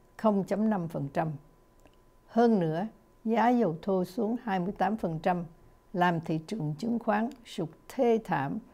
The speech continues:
xuống thấp hai ngàn điểm trong ngày chín tháng ba, tệ nhất từ khi có khủng hoảng tài chính năm hai ngàn lẻ tám. Ngược lại, trong cuộc bầu cử sơ bộ bên đảng Dân Chủ,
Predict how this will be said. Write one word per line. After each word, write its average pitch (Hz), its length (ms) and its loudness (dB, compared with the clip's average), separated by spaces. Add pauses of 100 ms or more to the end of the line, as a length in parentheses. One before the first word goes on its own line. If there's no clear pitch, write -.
(160)
xuống 233 300 2
thấp 254 180 -2 (140)
hai 214 220 0
ngàn 156 260 -2
điểm 151 280 -2
trong 180 260 -2
ngày 143 300 -6
chín 208 220 0
tháng 196 260 -2
ba, 170 260 -2 (460)
tệ 151 240 4
nhất 202 240 2 (280)
từ 160 160 2
khi 175 260 0
có 170 140 -4 (140)
khủng 160 200 -4
hoảng 175 260 -4
tài 151 160 -2
chính 190 340 -2
năm 170 200 -4 (260)
hai 170 180 -4
ngàn 147 260 -6
lẻ 147 120 -8
tám. 170 340 -8 (960)
Ngược 175 280 2
lại, 165 280 0 (580)
trong 262 180 6
cuộc 175 260 0
bầu 151 220 -4
cử 160 200 -2
sơ 202 260 -2
bộ 156 300 -2
bên 190 240 -4
đảng 190 260 0
Dân 196 220 -2
Chủ, 143 260 -6